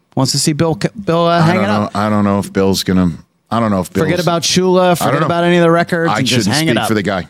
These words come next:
Speaker 2: I'm seeing him in three weeks in Germany. I'll let you know.
Speaker 1: Is he gonna be the coach? Is he gonna be there in
Speaker 2: I,
Speaker 1: three
Speaker 2: I
Speaker 1: weeks?
Speaker 2: assume he will be.
Speaker 1: No, I know.
Speaker 2: I assume he will be.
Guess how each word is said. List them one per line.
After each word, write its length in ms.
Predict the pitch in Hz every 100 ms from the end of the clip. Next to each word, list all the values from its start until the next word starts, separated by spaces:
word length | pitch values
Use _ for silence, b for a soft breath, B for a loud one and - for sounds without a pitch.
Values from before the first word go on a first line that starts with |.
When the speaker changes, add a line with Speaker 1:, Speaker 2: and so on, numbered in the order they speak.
| -
Speaker 2:
I'm 160 | 117
seeing 320 | - 135 123 123
him 120 | 113
in 80 | 104
three 280 | - 117 117
weeks 300 | 123 - 107
in 80 |
Germany. 380 | 92 104 92 82 _ _ _ _ _ _ -
I'll 80 | 107
let 180 | 110 -
you 60 |
know. 240 | 107 95 - _ -
Speaker 1:
Is 100 | 107
he 80 | 113
gonna 80 | 117
be 80 |
the 80 | 107
coach? 260 | 123 135 -
Is 60 |
he 40 | 101
gonna 100 | 101
be 80 | 107
there 180 | 120 139
in 60 |
Speaker 2:
I, 380 | 90 85 170 139
Speaker 1:
three 160 | 139 143
Speaker 2:
I 20 |
Speaker 1:
weeks? 240 | 147 87
Speaker 2:
assume 320 | 87 - 151
he 100 | 139
will 220 | 135 160 139
be. 220 | 107 101 _ -
Speaker 1:
No, 160 | 78
I 160 | 76 78
know. 240 | 65 - - _ _
Speaker 2:
I 140 | 95 95
assume 300 | 90 135 139
he 120 | 143
will 180 | 151 180
be. 240 | 101 98